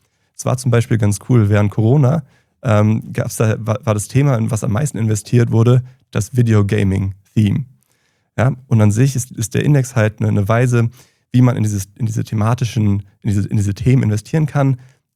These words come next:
aber ohne diese Entscheidungen treffen zu müssen, welches Thema ist gerade im Hype. Das macht der Index sozusagen für dich.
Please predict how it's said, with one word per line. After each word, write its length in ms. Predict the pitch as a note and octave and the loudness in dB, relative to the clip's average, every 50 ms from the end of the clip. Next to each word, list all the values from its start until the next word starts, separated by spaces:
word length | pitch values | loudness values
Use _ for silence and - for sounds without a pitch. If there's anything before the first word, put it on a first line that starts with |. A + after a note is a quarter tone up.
| _ _ _ | _ _ _
aber 200 | - A2+ A2 - | -4 -4 -4 -2
ohne 220 | - B2+ B2+ C#3 | 0 2 2 4
diese 220 | B2 A#2 A2 A2 - | 4 2 0 -2 -2
Entscheidungen 580 | G#2+ G2 - - A2+ A#2+ A#2+ A2+ G#2+ G2+ G2 | -6 -6 -6 -4 -2 -2 -2 -2 -2 -2 -4
treffen 280 | F#2+ - - A2 - A2 | -4 -4 -6 -4 -4 -6
zu 120 | - - | -6 -4
müssen, 500 | G#2 G2+ G#2+ A2 - - A2 G#2 G#2 G#2 - _ _ _ _ _ _ _ _ _ _ _ _ _ _ _ - | -2 -2 -2 -2 -2 -2 0 0 0 -2 -6 _ _ _ _ _ _ _ _ _ _ _ _ _ _ _ -4
welches 260 | - G#2+ A2 G#2 G2+ | -2 -2 -2 -2 -4
Thema 260 | - - G#2 G#2+ A2 G2 | -2 0 0 2 2 0
ist 140 | G2+ - | -2 -4
gerade 180 | - A2 G2+ G#2 | -4 -4 -4 -4
im 180 | A#2 - F#2+ G2 | -4 -4 -4 -4
Hype. 280 | F#2+ G#2 G2+ - _ _ _ | -4 -4 -4 -6 _ _ _
Das 140 | - - - | -12 -8 -2
macht 240 | B2 A#2+ A#2 - - | -2 -2 -2 -2 -4
der 140 | A2 G2 - - | -4 -4 -4 -6
Index 300 | - - A2 A2 G2 - | -6 -4 -2 -2 -2 -4
sozusagen 380 | - G#2+ A2 G#2+ G#2+ G2+ F#2+ F#2 | -6 -8 -6 -4 -4 -4 -4 -6
für 240 | - - - A2+ G2+ | -8 -4 -2 -2 -2
dich. 260 | - A2 - - | -2 -4 -8 -12